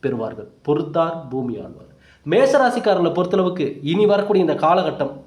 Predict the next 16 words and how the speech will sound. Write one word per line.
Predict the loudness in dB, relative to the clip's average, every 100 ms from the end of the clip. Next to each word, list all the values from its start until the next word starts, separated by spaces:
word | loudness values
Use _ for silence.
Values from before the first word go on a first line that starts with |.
| -8
பார்த்தீங்கன்னா, | -6 -4 -2 0 0 -2 -6 -12 -2
இவர்கள் | 2 4 2 0 -6 -14 -20 _ _ -6
அடிப்படை | -2 0 0 0 0
விதிகளை | 0 0 2 2
சில | 2 0
ஃபாலோ | 2 2 0
பண்ணி | -4 -4
ஆகணும். | -6 -8 -16 -14
அது | -4 0
என்னென்னன்றதை | 2 4 4 2 0 0
நம்ம | -2
பார்ப்போம். | -2 -2 2 2 4
முதல்ல | 4 4 4
மேஷராசிக்காரங்க | 2 4 2 2 2 0 0 -2 -8 -18 _ _ _ _ _
உயர்வை | 0 4 4 6 4
நோக்கி | 6 4 4 4